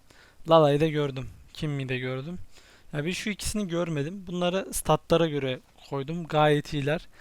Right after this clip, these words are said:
Cancelo da gayet işinizi götürür.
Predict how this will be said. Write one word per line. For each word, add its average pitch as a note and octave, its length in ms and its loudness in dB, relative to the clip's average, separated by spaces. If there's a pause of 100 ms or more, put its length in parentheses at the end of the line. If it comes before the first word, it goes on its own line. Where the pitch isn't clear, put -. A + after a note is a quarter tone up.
(340)
Cancelo E3+ 460 2
da E3+ 160 0 (1200)
gayet D#3+ 280 4
işinizi D3+ 400 -4
götürür. D3 640 -8